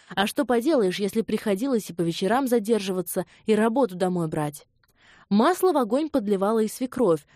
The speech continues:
Наталья Максимовна. После рождения Лёшки молодые перебрались жить к ней.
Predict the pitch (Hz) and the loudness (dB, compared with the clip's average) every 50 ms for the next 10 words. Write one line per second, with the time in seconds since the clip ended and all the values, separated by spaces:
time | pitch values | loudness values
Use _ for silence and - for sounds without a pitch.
0 | _ - 196 196 180 - 202 196 202 208 214 233 233 - - - 196 175 160 156 | _ -2 0 0 2 2 2 2 2 0 0 0 -2 -6 -6 -2 -2 -2 0 -2
1 | 156 156 147 143 147 _ _ _ _ _ _ _ _ - 233 233 - 233 240 220 | -2 -4 -4 -4 -6 _ _ _ _ _ _ _ _ 2 2 2 2 0 0 0
2 | 220 214 190 196 233 226 220 220 220 214 233 302 339 311 - - - 233 202 190 | 0 0 0 0 0 0 2 2 0 2 2 2 0 0 0 -2 -2 -2 0 2
3 | 196 202 208 277 320 302 - - 208 214 185 202 202 208 262 277 226 175 202 240 | 0 0 2 2 0 0 0 0 -2 0 0 0 0 0 0 -2 -2 -2 -4 -4
4 | 220 - - - 226 240 220 180 160 151 - | -4 -6 -8 -4 -2 0 0 0 -2 -4 -6